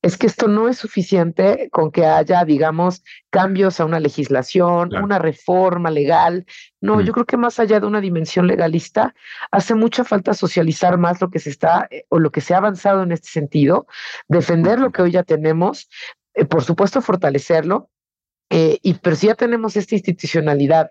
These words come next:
Speaker 1: y si ya hemos logrado precisamente grandes avances en materia de transparencia que antes no teníamos, que no es un avance menor en México, eh, pues, eh, obviamente lo que se ha logrado en materia de transparencia, en materia de acceso a la información,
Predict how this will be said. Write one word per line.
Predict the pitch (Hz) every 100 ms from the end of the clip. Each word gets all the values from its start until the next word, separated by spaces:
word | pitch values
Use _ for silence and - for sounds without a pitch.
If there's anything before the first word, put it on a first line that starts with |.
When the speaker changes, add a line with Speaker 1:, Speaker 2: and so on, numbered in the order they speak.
| -
Speaker 1:
y |
si | 151 165
ya | 147 185
hemos | 202 208 190
logrado | 160 170 170 139 - - - -
precisamente | - 156 170 190 165 160 165
grandes | 165 175
avances | 185 160 160 160 147
en | 135
materia | 135 175 180
de |
transparencia | 175 147 160 160 151
que | 185
antes | 233 311
no | 254 185
teníamos, | 165 156 151 254
que | -
no | 156
es | 165
un | 160
avance | 143 143 160
menor | 127 123
en | 160 127
México, | 120 - - 254 330 359
eh, | 117 110 - 233
pues, | 120
eh, | 143 - 117
obviamente | - 127 131 143
lo | 127
que | 117 -
se |
ha | 131
logrado | 135 135
en |
materia | 123 120 127
de |
transparencia, | 127 120 - 127 127 131 135 - - - -
en | 160
materia | 156 147
de | 143
acceso | - -
a | 135
la |
información, | 127 127 127 123 - 139 147